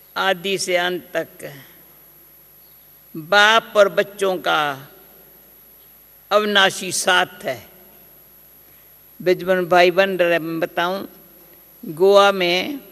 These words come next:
पब्लिक प्रोग्राम में टॉपिक रखी, "She is company of God।" एक घंटा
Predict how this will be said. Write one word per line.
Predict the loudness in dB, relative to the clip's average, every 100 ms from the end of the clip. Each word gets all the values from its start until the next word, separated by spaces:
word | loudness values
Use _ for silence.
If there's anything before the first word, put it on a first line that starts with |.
| -20 -20 -20 _ _ _ _ _ _ _ _
पब्लिक | -2 0 0 0
प्रोग्राम | 0 0 2 0 0
में | -4 -6 -10 -20 -20 -20 _ _ _ _ _ _ _ _ _ _ _ _ _ _ -2
टॉपिक | -2 0 -2
रखी, | -2 0 0 0 -4 -12 -12
"She | -8 -8
is | -2
company | -2 0 -2 0
of | -2 0
God।" | 2 0 -4 -16 -18 _ _ _ _ _ _ _ _ _ _ _ _ _ _ _ _ _ _ _ _ _ _ _ _ _ _ _ _ _ _ _ _ _ _ _ _ -6
एक | -4 -4
घंटा | -4 -8 -6 -6 -6 -10